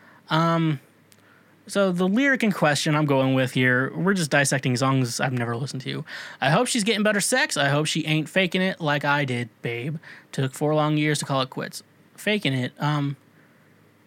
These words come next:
I wonder if, like, when women say they faked it a lot, are they really being honest, or are they just trying to, are they just trying to, is it, like, the male version of saying, like, "You're not even that hot anyways," or something like that? Are women just like, "Well,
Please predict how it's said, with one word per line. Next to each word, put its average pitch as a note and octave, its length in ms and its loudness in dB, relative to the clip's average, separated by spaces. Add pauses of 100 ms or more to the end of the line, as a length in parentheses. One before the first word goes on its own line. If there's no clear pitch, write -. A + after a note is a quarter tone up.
(960)
I C4 80 6
wonder G4+ 360 2
if, B3+ 60 0
like, B3 180 0
when A3+ 220 2
women A3 400 2
say F#3 460 2
they F3 180 0
faked F3 360 0
it F3 80 2
a E3+ 60 2
lot, E3+ 320 2
are G#3 140 2
they A3+ 160 2
really G3 260 2
being F3 220 2
honest, D3+ 340 0
or D3 60 2
are C#3 40 2
they C#3 140 2
just C3 220 -4
trying C3 340 2
to, A2+ 280 -6 (920)
are D3+ 100 -4
they D#3 120 2
just D3 180 -6
trying C3+ 320 2
to, A#2 220 -2 (760)
is F#3+ 160 0
it, - 20 2
like, A#3 180 2
the G3 80 2
male D3+ 440 2
version C#3+ 260 0
of B2+ 60 0
saying, B2+ 240 0
like, B2+ 140 -4
"You're G#3 80 0
not A3 140 2
even F3 140 2
that C3+ 200 0
hot B2+ 260 -2
anyways," G#2 520 -8
or B2 100 -8
something B2 180 -10
like B2+ 140 -6
that? C3+ 260 -6 (420)
Are C3+ 80 -2
women D3+ 200 4
just C#3+ 100 0
like, C3+ 120 0
"Well, G3+ 380 2